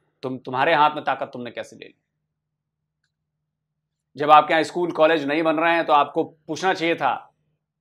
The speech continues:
कि क्यों नहीं बना रही है सरकार, आपको सरकार के खिलाफ प्रोटेस्ट करना चाहिए था। आज इमरान खान साल भर से बंद है, आप लोग घरों में बंद हैं, सड़कों पर नहीं उतर पा, उतर रहे, और आप लोग कहते हैं कि ऐसा ना वैसा। बेवकूफ कौम है,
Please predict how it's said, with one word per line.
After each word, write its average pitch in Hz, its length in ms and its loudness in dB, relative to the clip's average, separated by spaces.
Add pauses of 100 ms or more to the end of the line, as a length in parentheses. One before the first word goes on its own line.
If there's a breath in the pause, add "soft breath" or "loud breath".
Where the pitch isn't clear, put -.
(200)
कि 123 80 -16
क्यों 151 240 -4
नहीं 160 100 -2
बना 139 180 2
रही 135 100 -2
है 131 40 -4
सरकार, 131 360 -4
आपको 127 160 -6
सरकार 151 340 -2
के 135 80 -6
खिलाफ 127 160 -4
प्रोटेस्ट 120 340 -14
करना 110 200 -12
चाहिए 123 220 -8
था। 147 60 4
आज 160 100 4
इमरान 156 280 4
खान 156 140 -6
साल 156 200 2
भर 147 120 0
से 147 120 -2
बंद 143 220 -2
है, 143 60 4
आप 139 120 2
लोग 135 240 -8
घरों 170 200 6
में 190 120 2
बंद 160 200 0
हैं, 127 180 -6
सड़कों 147 300 -6
पर 151 140 -2
नहीं 147 120 -6
उतर 135 140 -4
पा, 123 360 -10
उतर 139 220 -2
रहे, 117 180 -4 (560)
और 139 80 0
आप 135 140 -2
लोग 127 120 -8
कहते 127 220 -4
हैं 135 140 -8
कि 127 120 -10
ऐसा 120 220 -8
ना 131 100 -10
वैसा। - 340 -16 (2250)
बेवकूफ 165 640 -2
कौम 190 320 0
है, 196 160 -12